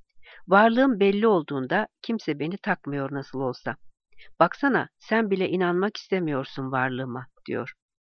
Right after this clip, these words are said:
Demin söylediklerim için özür dilerim Fırat. Seni kırmak istemedim. Dediğim gibi tuhaf günler geçiriyorum. Okul derdi, aile,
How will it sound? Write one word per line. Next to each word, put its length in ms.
Demin 220
söylediklerim 760
için 240
özür 380
dilerim 340
Fırat. 280
Seni 260
kırmak 400
istemedim. 560
Dediğim 400
gibi 280
tuhaf 380
günler 320
geçiriyorum. 720
Okul 360
derdi, 460
aile, 520